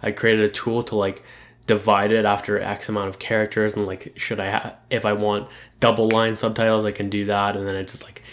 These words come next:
spits it out exactly the way it should be based on the length, length of the text and my options that I supply.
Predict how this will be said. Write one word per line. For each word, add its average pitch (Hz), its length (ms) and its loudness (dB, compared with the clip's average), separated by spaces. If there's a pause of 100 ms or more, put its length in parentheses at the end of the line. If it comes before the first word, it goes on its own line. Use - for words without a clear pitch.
spits - 400 2
it 117 80 6
out 113 160 6
exactly 104 540 0
the 101 80 0
way 98 160 -2
it 95 40 -4
should 104 280 -6
be 117 240 -4 (280)
based 107 280 2
on 101 160 -2
the 196 60 -2
length, 101 380 -2
length 110 600 -4
of 104 40 -4
the 101 80 -2
text 127 540 -4
and 101 420 -6
my 101 240 -2
options 107 540 0
that 107 120 -2
I 107 40 -2
supply. 113 480 -6